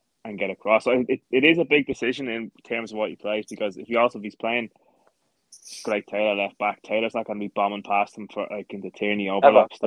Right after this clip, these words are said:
Speaker 2: an
Speaker 1: still, so
Speaker 2: overlap.
Speaker 1: n-, no, so that's another kinda issue. Then, then you're, like, looking at, are we gonna try and play everything down the right? And Jota didn't really play against them last time. He, he, he kinda did it, did his kinda, I'm, I'm not Jota's biggest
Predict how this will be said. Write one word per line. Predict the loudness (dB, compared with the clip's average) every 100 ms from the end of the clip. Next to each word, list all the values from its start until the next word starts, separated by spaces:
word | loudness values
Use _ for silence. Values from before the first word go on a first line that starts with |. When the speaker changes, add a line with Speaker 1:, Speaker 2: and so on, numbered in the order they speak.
| 4
Speaker 2:
an |
Speaker 1:
still, | 6
so | 6
Speaker 2:
overlap. | 6 4 _ _
Speaker 1:
n-, | -16 -16 -18 _ _ _ -2
no, | 2 2
so | 0 -2 0
that's | 2 2 2 -20 _
another | -6 2 4 4 _ -4
kinda | -2 0
issue. | -2 -2
Then, | -2 -2 0
then | 0
you're, | 2
like, | 0 -2
looking | -6 -6 -10 -4
at, | -4 -4 _ _ _ _ _ _ _ -6
are |
we | -2
gonna | -2 -4
try | -4 -6
and | -2
play | 0
everything | 0 0
down | -2 -2
the | 0
right? | 2 2
And | 0 -8 _ _ _ _ 0
Jota | 4 4
didn't | 2 -2
really | -4 -6
play | -6 -4
against | -2 -4 -4
them | -6 -4
last | -6 -6 -8
time. | -8 -6
He, | -8
he, | -10 -14 _
he | -18 -10
kinda | -6 -6 _ _ _ _ _ _ _ _ _ _ _ -4
did | -2
it, | -2
did | -2 -4
his | -4 -6
kinda, | -6 -6 -10 -20 -20 -20 _
I'm, | -10 2
I'm | 6 6
not | 4 0 -8
Jota's | -2 -2 -2 -4
biggest | -2 -2 -6